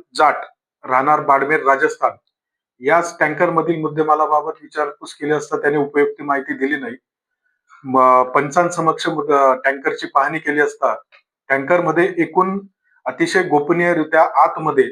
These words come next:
सहा कप्पे तयार करण्यात आलेले होते. त्या सहा कप्प्यांपैकी चार कप्प्यांमध्ये, अ, विदेशी, अ, दारू,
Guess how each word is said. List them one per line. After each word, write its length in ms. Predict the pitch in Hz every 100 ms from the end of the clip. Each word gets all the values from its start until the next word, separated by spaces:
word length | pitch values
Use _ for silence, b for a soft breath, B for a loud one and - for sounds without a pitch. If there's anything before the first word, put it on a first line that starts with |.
| -
सहा 360 | - - 135 175
कप्पे 360 | 170 - 170 160
तयार 200 | 156 151
करण्यात 340 | 147 143 143 139
आलेले 260 | 135 143
होते. 280 | 131 - 143 - _ _ _ -
त्या 100 | 143
सहा 260 | - 151
कप्प्यांपैकी 720 | 160 160 - 160 160 156 151 165
चार 240 | 156 151
कप्प्यांमध्ये, 720 | 147 135 151 147 135 131 110 - _ _ _ _ _
अ, 240 | 123 131 131
विदेशी, 760 | 123 151 175 175 185 196 196 - -
अ, 260 | 147 143
दारू, 360 | 127 143 156